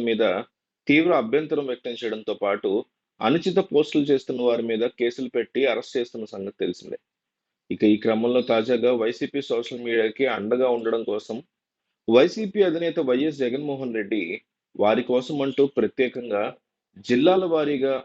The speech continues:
ప్రత్యేకమైనటువంటి బృందాలని ఆయన ఏర్పాటు చేశారు. ఇలా ఏర్పాటు చేసి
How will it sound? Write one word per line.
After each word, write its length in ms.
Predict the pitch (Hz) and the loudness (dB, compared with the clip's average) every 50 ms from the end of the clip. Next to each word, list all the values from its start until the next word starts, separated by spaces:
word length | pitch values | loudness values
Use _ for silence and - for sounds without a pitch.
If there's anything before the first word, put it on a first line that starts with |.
| - _ _ _ _ _ _ _ _ _ - | -10 _ _ _ _ _ _ _ _ _ -4
ప్రత్యేకమైనటువంటి 1000 | 120 120 - 170 170 160 165 160 147 143 143 139 120 127 127 123 123 123 123 101 90 98 117 - - _ _ _ _ _ - 95 | -4 -2 0 0 0 0 0 -2 -2 -2 -2 -4 -4 -2 -2 -2 -2 -2 -2 -2 -2 -2 -4 -6 -12 _ _ _ _ _ -10 -4
బృందాలని 580 | 101 113 123 139 156 160 160 160 151 131 123 127 143 139 127 | 0 0 2 2 2 2 2 2 0 -2 -2 -4 -4 -4 -4
ఆయన 160 | 117 110 104 95 92 98 | -6 -6 -6 -8 -8 -8
ఏర్పాటు 320 | 98 - - 107 95 90 - | -10 -6 -6 -6 -6 -8 -12
చేశారు. 360 | 87 85 - - 90 85 82 - - _ _ _ _ _ _ _ _ _ _ _ _ _ _ _ _ _ _ _ _ 101 | -20 -20 -14 -10 -10 -10 -10 -10 -14 _ _ _ _ _ _ _ _ _ _ _ _ _ _ _ _ _ _ _ _ 2
ఇలా 120 | 101 110 110 107 107 | 4 4 6 6 4
ఏర్పాటు 300 | 104 - 131 127 127 123 127 | 2 2 2 2 2 2 0
చేసి 280 | 120 117 117 - 143 | -2 -4 -2 -4 -4